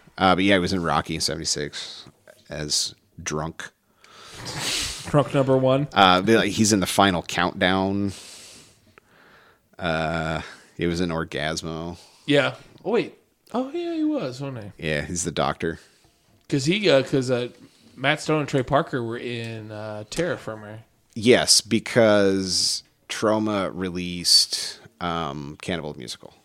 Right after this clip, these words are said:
Speaker 2: Right, yeah.
Speaker 1: Even though it wasn't a Troma movie,
Speaker 2: They
Speaker 1: they
Speaker 2: just released
Speaker 1: released
Speaker 2: it.
Speaker 1: Cannibal the Musical. Um, which was basically that whole thing. Like, Troma will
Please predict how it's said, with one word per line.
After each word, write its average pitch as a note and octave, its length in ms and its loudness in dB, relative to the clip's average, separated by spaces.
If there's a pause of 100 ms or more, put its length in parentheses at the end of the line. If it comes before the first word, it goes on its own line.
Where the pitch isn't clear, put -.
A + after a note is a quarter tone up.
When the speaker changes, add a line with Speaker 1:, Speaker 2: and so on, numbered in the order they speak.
(380)
Speaker 2:
Right, G#2+ 380 -2
yeah. A2+ 240 -8 (680)
Speaker 1:
Even F#2 200 -4
though F2+ 100 -4
it C#2+ 60 -6
wasn't F2 300 -4
a C#2+ 40 -10
Troma F#2+ 520 -4
movie, D#2+ 520 -10
Speaker 2:
They D2 120 -6
Speaker 1:
they D#2 60 -2
Speaker 2:
just D#2 120 -6
released D2 420 -6
Speaker 1:
released - 200 -4
Speaker 2:
it. - 100 -20
Speaker 1:
Cannibal C2 340 -8
the B1 60 -12
Musical. A#1+ 500 -12 (760)
Um, C2+ 480 -4 (560)
which A#2 180 8
was A2 120 2
basically A2+ 440 4
that F#2 160 0
whole F2+ 120 -4
thing. F#2 200 -6
Like, E2+ 140 -6
Troma G2+ 500 -6
will F2 500 -10